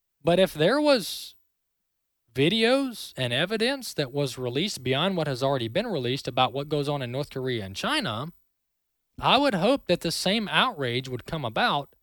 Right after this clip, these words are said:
that we're seeing, uh, the outrage go on in Ukraine. Moving on to a few other topics, the, um, Attorney General out of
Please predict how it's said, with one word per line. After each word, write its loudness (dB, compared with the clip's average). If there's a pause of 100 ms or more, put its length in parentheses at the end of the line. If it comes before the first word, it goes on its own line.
(340)
that 2
we're -2
seeing, -2 (400)
uh, 2
the 2
outrage 0
go -2
on -4
in -4
Ukraine. -8 (840)
Moving 6
on 4
to 0
a 0
few -4
other -2
topics, -6
the, -2
um, -4 (1120)
Attorney 0
General 2 (180)
out 0
of -10